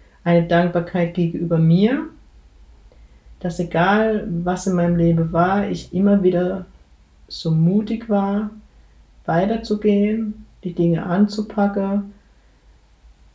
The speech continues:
und in die Kraft zu gehen. Und auch, dass ich einen Geistführer <laughs> neben mir hab,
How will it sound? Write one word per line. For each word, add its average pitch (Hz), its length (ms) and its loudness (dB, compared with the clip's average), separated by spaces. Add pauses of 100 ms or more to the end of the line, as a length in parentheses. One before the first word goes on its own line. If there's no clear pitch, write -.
(360)
und 180 140 4
in 180 120 4
die 170 100 0
Kraft - 380 -8
zu 165 140 -10
gehen. 151 340 -12 (160)
Und 175 200 -4
auch, 190 220 2
dass 196 220 -4
ich - 80 -10
einen 175 80 -4
Geistführer 180 520 -2 (120)
<laughs> - 140 -4
neben 185 280 0
mir 170 220 -2
hab, 175 260 -6